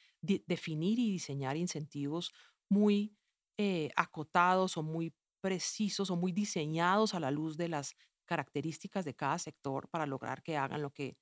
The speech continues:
se espera que hagan. Eh, y otra diferencia importante es, eh, el tema de nacionalidad. Hay muchas empresas hoy en día, eh, eh, nas-, internacionales operando en territorio colombiano.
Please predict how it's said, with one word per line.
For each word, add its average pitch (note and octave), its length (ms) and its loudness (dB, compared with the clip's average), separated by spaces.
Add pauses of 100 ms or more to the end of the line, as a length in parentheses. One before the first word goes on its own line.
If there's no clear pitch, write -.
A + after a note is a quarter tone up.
(120)
se - 140 -6
espera - 360 -6 (540)
que D#3 80 -2
hagan. - 180 -8 (800)
Eh, E3 460 0
y G#3+ 140 6
otra A3+ 240 6
diferencia G3+ 460 2
importante F#3 760 -4
es, D#3 640 -2
eh, F3 240 -6
el F#3 140 -4
tema D#3 200 -4
de E3 60 -2
nacionalidad. F3+ 720 0
Hay B2+ 160 -4
muchas G#3+ 400 2
empresas D3+ 460 -4
hoy E3 100 -4
en E3 140 -6
día, D#3+ 340 -4 (640)
eh, C#3 520 -2
eh, C3+ 440 -10
nas-, E3 340 0
internacionales D#3 840 0
operando D3 520 -2
en F3+ 80 -2
territorio C#3 600 -4
colombiano. C#3+ 680 -4